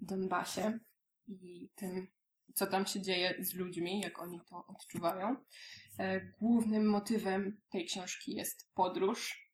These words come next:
dlatego też, myślę, trochę porównywana jest, e, do, do Drogi Cormaca McCarthy'ego. I szkolny nauczyciel wyrusza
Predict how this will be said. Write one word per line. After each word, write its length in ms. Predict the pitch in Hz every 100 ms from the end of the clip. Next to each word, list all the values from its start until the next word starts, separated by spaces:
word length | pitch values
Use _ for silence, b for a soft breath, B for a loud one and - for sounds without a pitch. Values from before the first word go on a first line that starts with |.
| 196
dlatego 440 | 185 170 170 175
też, 220 | 180 180
myślę, 280 | 180 - 175
trochę 440 | - 190 185 - -
porównywana 640 | 190 170 190 180 180 165
jest, 240 | 170 170 - - -
e, 140 | 180
do, 280 | 170 170 170
do 220 | - 185
Drogi 440 | 175 190 180 190 214
Cormaca 380 | 196 180 196 -
McCarthy'ego. 760 | 175 - - 175 - 190 180 220 B B B B B B -
I 440 | 208 208 202 - _ - 202 -
szkolny 400 | - 254 262 247
nauczyciel 600 | 214 214 233 233 226 190
wyrusza 600 | 202 202 202 - 185 175